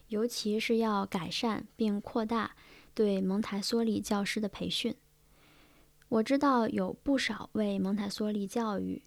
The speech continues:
献出毕生精力的人，也正在面临着如何与其他方法和思想相融合的问题。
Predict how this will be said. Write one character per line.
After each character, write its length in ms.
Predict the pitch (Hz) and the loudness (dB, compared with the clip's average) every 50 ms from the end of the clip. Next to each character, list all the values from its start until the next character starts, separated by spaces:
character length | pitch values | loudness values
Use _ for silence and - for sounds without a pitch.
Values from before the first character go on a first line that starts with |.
| _ | _
献 260 | - - - 226 208 196 | -12 -6 -2 -2 -2 -2
出 220 | - - 220 214 | -2 -2 -2 -2
毕 180 | 214 - 220 208 | -2 0 -2 0
生 240 | 208 - 214 214 | 0 0 0 0
精 240 | 220 - 233 240 240 | 0 2 2 2 4
力 120 | 240 220 196 | 2 2 0
的 100 | - - | -4 -6
人， 300 | - - - - 214 - _ _ _ _ _ - | -6 -8 -6 -8 -8 -8 _ _ _ _ _ -2
也 120 | 196 185 | -2 2
正 160 | 196 208 208 | 2 2 2
在 140 | 220 208 202 | 4 2 2
面 200 | 208 220 214 202 | 2 4 4 2
临 160 | 190 180 175 | 2 2 0
着 280 | 175 190 185 175 170 - - | 0 -2 -2 -2 -4 -6 -6
如 200 | - 180 185 196 | -4 -2 0 -2
何 240 | 214 - - 196 196 | -2 -2 -2 -2 0
与 160 | 202 196 - - | -2 -2 -4 -6
其 120 | - - 196 | -6 -6 -6
他 140 | 202 196 | -4 -4
方 240 | 202 - 226 214 220 | -4 -4 -2 -2 -2
法 300 | 214 - 185 - - - - _ | -4 -4 -8 -8 -10 -14 -18 _
和 160 | - - 196 | -6 -4 -4
思 260 | 190 - - 240 240 | -4 0 2 2 2
想 240 | 240 - 196 - - - - - - - - _ - | 2 0 -4 -8 -8 -12 -20 -20 -20 -20 -20 _ -8
相 260 | - - 220 220 220 | -4 -2 -2 0 0
融 180 | 196 180 190 | -2 -2 -2
合 160 | 214 - 196 180 | -4 -4 -6 -6
的 120 | 180 185 | -4 -6
问 180 | 170 170 170 185 | -6 -6 -6 -8
题。 300 | - - - - - | -10 -12 -14 -16 -18